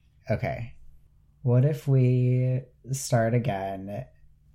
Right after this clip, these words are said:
and use the framing of, like, cultural differences and, like, the fact that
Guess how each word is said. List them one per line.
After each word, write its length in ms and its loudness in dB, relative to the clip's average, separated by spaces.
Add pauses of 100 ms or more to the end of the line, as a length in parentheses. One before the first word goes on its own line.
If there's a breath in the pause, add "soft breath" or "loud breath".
(240)
and 260 0
use 400 -2
the 140 2
framing 640 -2
of, 340 -4
like, 600 -4 (540)
cultural 600 -4
differences 1160 -6 (100)
and, 180 -2
like, 260 -6 (640)
the 120 0
fact 540 -6
that 500 -4